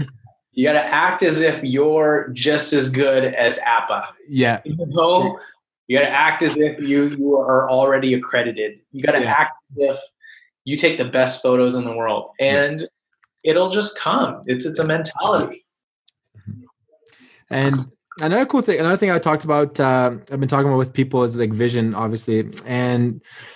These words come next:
Speaker 2: um, so I wanna see what your vision was, like, when you graduate, uh, dental school to, like, where you are now in your practice and, like, how things have, like, evolved or changed. Um, and I, like, going back to, uh, Doctor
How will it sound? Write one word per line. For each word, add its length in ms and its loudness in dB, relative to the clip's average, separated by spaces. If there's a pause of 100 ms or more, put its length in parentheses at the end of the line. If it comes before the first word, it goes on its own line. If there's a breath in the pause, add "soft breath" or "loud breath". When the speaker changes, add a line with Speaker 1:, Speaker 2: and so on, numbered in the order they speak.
(160 loud breath)
Speaker 2:
um, 480 2
so 140 -2
I 40 2
wanna 140 2
see 140 -2
what 140 2
your 140 2
vision 340 0
was, 180 2
like, 100 0
when 100 2
you 80 2
graduate, 500 0 (340)
uh, 240 -2
dental 240 0
school 300 0
to, 100 -6
like, 120 2
where 140 2
you 160 0
are 100 0
now 180 0
in 80 -2
your 100 -2
practice 560 -4
and, 100 -2
like, 140 -2
how 140 2
things 260 0
have, 100 0
like, 120 0
evolved 460 0
or 80 2
changed. 580 0 (420 soft breath)
Um, 440 -2 (120)
and 240 0
I, 140 -2 (320)
like, 220 -4
going 140 2
back 180 2
to, 200 2
uh, 160 2
Doctor 260 -2